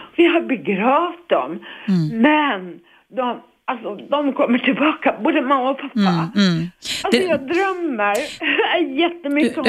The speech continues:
Speaker 2: det,
Speaker 1: dem.
Speaker 2: det låter väldigt påverkande och jag förstår verkligen det. Men du, jag tänker, har du jobbat med en sorgebearbetning i din,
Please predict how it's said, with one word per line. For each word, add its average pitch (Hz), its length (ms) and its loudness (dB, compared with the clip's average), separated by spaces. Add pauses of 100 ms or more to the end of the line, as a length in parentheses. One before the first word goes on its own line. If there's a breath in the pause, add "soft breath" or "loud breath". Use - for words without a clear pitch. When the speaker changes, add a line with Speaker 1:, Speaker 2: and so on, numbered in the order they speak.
(100)
Speaker 2:
det, 233 60 2
Speaker 1:
dem. 202 100 -4
Speaker 2:
det 262 60 4
låter 262 300 2
väldigt 254 340 0
påverkande 262 600 0
och 254 60 2
jag 262 80 0
förstår 359 520 2
verkligen 240 440 4
det. 202 200 4
Men 254 120 6
du, 294 80 2
jag 294 140 2
tänker, 294 440 2 (560 loud breath)
har 294 120 6
du 285 120 4
jobbat 330 640 2
med 269 380 2
en 247 200 2
sorgebearbetning 240 1800 2
i 220 140 2
din, 196 280 2